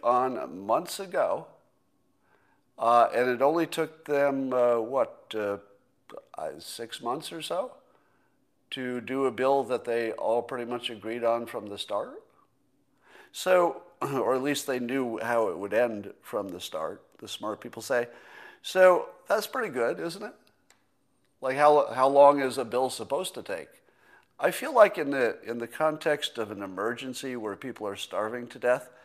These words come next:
six months is pretty fast. I mean, let's, let's not criticize them for every little thing. It's just a pandemic. It's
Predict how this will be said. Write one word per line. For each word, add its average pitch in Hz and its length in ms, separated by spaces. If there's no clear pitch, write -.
six - 400
months 120 240
is 95 80
pretty 98 220
fast. 104 500
I 240 60
mean, 160 280
let's, 226 240
let's 185 300
not 185 380
criticize 143 560
them 123 140
for 107 160
every 117 240
little 113 320
thing. 131 500
It's - 240
just 147 440
a 208 60
pandemic. 143 800
It's 107 240